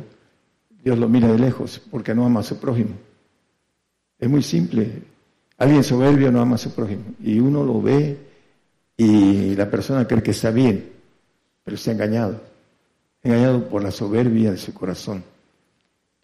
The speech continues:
Por eso dice la Biblia que debemos de ver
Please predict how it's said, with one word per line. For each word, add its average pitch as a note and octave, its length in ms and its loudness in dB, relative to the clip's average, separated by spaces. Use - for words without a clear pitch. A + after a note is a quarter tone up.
Por - 140 -12
eso G2 340 -6
dice A#2 260 -2
la G2+ 80 0
Biblia A2 280 2
que G2+ 100 -4
debemos G#2 360 -2
de F#2+ 220 -6
ver A2+ 400 -4